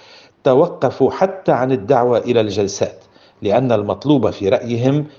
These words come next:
وعرفهم أن يوصلوا رئيسا للجمهورية منتوف مهفهف مطبوخ سلفا ليأتي النواب ويبصموا بالأكثرية. ما هكذا تورد إبل الديمقراطية.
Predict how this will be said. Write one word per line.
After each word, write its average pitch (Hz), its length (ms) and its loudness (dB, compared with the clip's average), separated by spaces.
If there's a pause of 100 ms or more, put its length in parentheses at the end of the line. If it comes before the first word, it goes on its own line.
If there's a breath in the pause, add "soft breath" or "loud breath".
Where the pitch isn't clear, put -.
(120)
وعرفهم 117 760 0 (400 loud breath)
أن 110 160 -2
يوصلوا 113 580 0
رئيسا 123 480 0
للجمهورية 104 1040 0 (400 loud breath)
منتوف 117 720 0
مهفهف 127 760 -4
مطبوخ 117 520 0
سلفا 101 580 0 (400 loud breath)
ليأتي 117 540 0
النواب 107 640 0 (260 loud breath)
ويبصموا 123 640 0
بالأكثرية. 110 800 -2 (300)
ما 120 360 2
هكذا 110 560 0 (260 loud breath)
تورد 104 680 0 (160)
إبل 104 240 -2
الديمقراطية. 95 960 -4